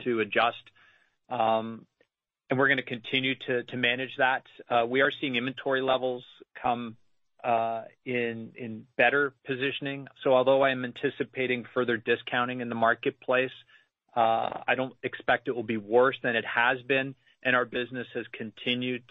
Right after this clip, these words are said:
to perform well during that heavily promoted period.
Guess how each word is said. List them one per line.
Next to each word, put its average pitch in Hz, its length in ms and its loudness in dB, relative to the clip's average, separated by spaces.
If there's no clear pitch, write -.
to 113 320 -2
perform 120 460 0
well 120 360 2
during 120 440 -2
that 110 280 0
heavily 120 500 -2
promoted 113 640 0
period. 127 440 2